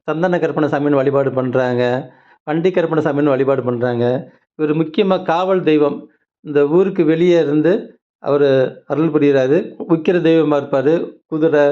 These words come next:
அ, அருவாள் இந்த தோற்றங்களோட இருப்பாரு.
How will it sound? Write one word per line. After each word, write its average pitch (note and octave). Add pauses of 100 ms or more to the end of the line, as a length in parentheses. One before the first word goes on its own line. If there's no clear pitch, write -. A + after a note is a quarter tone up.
(720)
அ, C#3
அருவாள் D3+ (220)
இந்த C#3+
தோற்றங்களோட E3
இருப்பாரு. C#3+